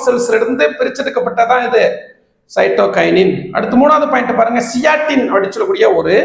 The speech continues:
மக்காச்சோளம். சியாட்டின் அப்படின்னா சியாமைஸ் என்ற மக்காச்சோளத்திலிருந்து பெறப்பட்ட சைட்டோகைனின். சரிங்களா? ரொம்ப முக்கியம்.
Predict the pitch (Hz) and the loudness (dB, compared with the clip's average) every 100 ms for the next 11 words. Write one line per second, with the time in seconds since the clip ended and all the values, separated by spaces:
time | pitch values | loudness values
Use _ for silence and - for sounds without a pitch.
0 | - - _ _ 208 277 294 - 185 - | -2 -12 _ _ -2 2 2 0 -2 -2
1 | - - _ - 233 254 254 254 233 - | -8 -16 _ -12 -2 0 0 0 0 0
2 | - 180 214 - - - - 262 269 262 | -2 0 0 -2 -6 -12 -6 0 2 2
3 | 254 269 262 - - - 202 196 208 254 | 0 0 0 -2 -2 0 0 2 2 0
4 | - - - 202 208 285 285 254 254 240 | -4 -12 -4 -4 2 2 2 2 2 2
5 | 226 233 226 226 208 208 202 180 - 208 | 0 2 2 2 0 -2 -2 -2 -2 -2
6 | 220 240 240 190 180 202 233 160 - - | 0 0 2 0 0 2 2 0 -4 -14
7 | - _ - 190 214 233 226 226 208 214 | -20 _ -4 2 2 2 -2 -4 -2 -2
8 | - 180 - | -2 -4 -6